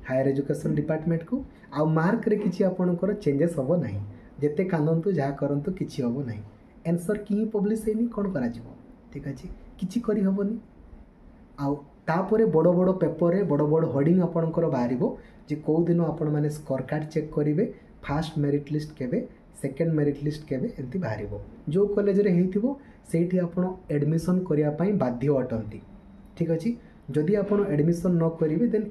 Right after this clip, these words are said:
ଏଇ ବର୍ଷ ଦୁଇ ହଜାର ଚବିଶରେ ଆଉ admission କରିପାରିବେ ନାହିଁ। ଯଦି ଆପଣ selection ହେଇଛି ଆଉ ଆପଣ admission କରୁନାହାନ୍ତି ତ ଆପଣ ଚାହିଁଲେ ପୁଣି next ଇୟରକୁ admission କରିପାରିବେ, no problem। But ଯଦି ଆପଣଙ୍କର selection ହେଲା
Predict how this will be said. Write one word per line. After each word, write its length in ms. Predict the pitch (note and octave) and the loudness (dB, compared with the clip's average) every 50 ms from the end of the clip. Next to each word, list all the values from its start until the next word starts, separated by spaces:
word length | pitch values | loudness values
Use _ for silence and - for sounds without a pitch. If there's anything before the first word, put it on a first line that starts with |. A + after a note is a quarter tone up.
| - - | -2 2
ଏଇ 140 | F#3 A#3 B3 | 4 4 6
ବର୍ଷ 320 | G3 E3 C#3 - - - | 6 4 2 0 -2 -6
ଦୁଇ 280 | A2 A2 A#2 A#2+ C#3+ D3+ | -6 -6 -4 -2 2 2
ହଜାର 140 | E3+ E3 E3 | 2 2 2
ଚବିଶରେ 440 | - D#3+ D3+ D#3+ G3 F#3+ - - - | 2 2 4 4 2 2 2 2 2
ଆଉ 200 | F#3+ A#3+ B3 - - - - - - - | 2 2 0 -2 -8 -16 -20 -20 -8 -4
admission 420 | D3 C#3+ C#3+ D#3 D3+ D3+ F3+ F#3 F#3 | -2 0 0 0 0 2 0 0 0
କରିପାରିବେ 560 | - - C3 B2+ A#2+ B2 B2+ B2 B2+ E3 G#3+ | 0 -2 -2 -2 -2 -2 -2 -2 -2 0 0
ନାହିଁ। 300 | F#3+ B2 A2 G2+ G2 G2 - - - - - - - - - - - | 0 0 -2 -4 -6 -6 -8 -10 -16 -20 -20 -20 -20 -20 -20 -6 -2
ଯଦି 220 | C#3+ D3+ D#3 G3 | 0 2 2 4
ଆପଣ 240 | F#3+ F#3 - G#3 G3+ | 2 2 2 0 0
selection 640 | F#3+ G3 - E3+ D#3 E3+ E3+ - - - G#3+ G3+ | 0 0 0 2 2 2 2 2 0 0 0 2
ହେଇଛି 380 | D#3 D#3 F3 G3+ - - - A#3 | 4 4 4 2 2 0 0 0
ଆଉ 160 | A3 G3+ F#3 | 2 2 2
ଆପଣ 200 | F3+ - F#3+ F#3+ | 2 2 2 2
admission 540 | F#3+ - D3 D3+ D3+ E3+ E3+ - F#3+ F#3+ F#3 | 2 2 2 4 4 4 4 4 4 2 4
କରୁନାହାନ୍ତି 540 | - D#3+ D3 D#3 D#3 D3 C#3+ C#3 C#3+ - D#3 | 4 4 4 4 4 2 2 2 0 -2 -4
ତ 160 | D3 - - C3+ G#2+ G2+ - - - - - - - - - - - - - - | -2 -2 0 0 0 -2 -4 -10 -16 -18 -20 -20 -20 -18 -14 -10 -10 -8 -6 -6
ଆପଣ 280 | D#3+ - - C4 B3 | -4 -2 0 0 2
ଚାହିଁଲେ 240 | B3 B3+ B3 A#3+ B3 | 4 4 6 6 6
ପୁଣି 240 | B3 - A#3+ A#3 A#3 | 4 4 4 6 6
next 380 | A3 G#3 A3 G#3+ - - - A3+ | 6 6 4 2 0 -2 2 2
ଇୟରକୁ 280 | A3 G#3+ - - G#3+ | 2 2 4 2 2
admission 380 | F#3+ E3 E3 E3+ D#3+ - F3 E3+ | 4 4 4 2 2 2 2 2
କରିପାରିବେ, 560 | - D3+ C#3 C#3 B2+ C3 C3 B2 B2+ C3+ A3 | 2 0 0 0 0 0 0 0 0 0 2
no 180 | G#3 E3+ E3+ F#3 | 4 4 4 4
problem। 360 | - - C#3 A#2 A#2 A2 G#2 - - - - - - - - C#3 | 4 2 0 0 0 -2 -4 -6 -12 -16 -20 -20 -20 -16 -8 -4
But 220 | C#3 F3+ F3 D#3 | -2 0 0 2
ଯଦି 240 | D#3 D3+ D3 E3 G#3+ | 2 2 2 2 2
ଆପଣଙ୍କର 540 | A3 G#3+ - - G#3 G3+ G3 G3 G3+ G3 G3 | 0 0 0 0 0 0 0 0 0 0 0
selection 560 | - - - D3+ C#3+ D3 - - - F#3 E3+ | -2 -2 0 0 0 0 0 0 0 0 2
ହେଲା 380 | A2+ C3 C#3+ C#3+ B2 A#3 - | 2 2 2 2 2 0 -4